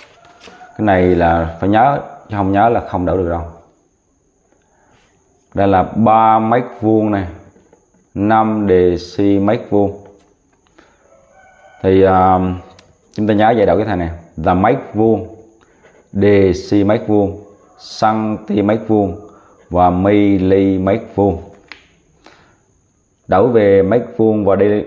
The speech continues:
đổi về mét vuông nha. Thì đây chúng ta chú ý này. Từ mét vuông mà đổi sang đề mét vuông thì chúng ta chú ý là một mét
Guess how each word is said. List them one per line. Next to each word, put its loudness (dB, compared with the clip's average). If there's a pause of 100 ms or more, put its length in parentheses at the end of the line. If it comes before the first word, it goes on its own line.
(160)
đổi 2
về 2
mét 0
vuông 0
nha. 0 (160)
Thì 2
đây 2
chúng -4
ta 0
chú 4
ý 4
này. -4 (1040)
Từ 4
mét 2 (100)
vuông 0
mà 2
đổi 4
sang 0
đề 4
mét 0
vuông 0
thì -2
chúng -2
ta 0
chú 2
ý 4
là 0
một -2
mét -2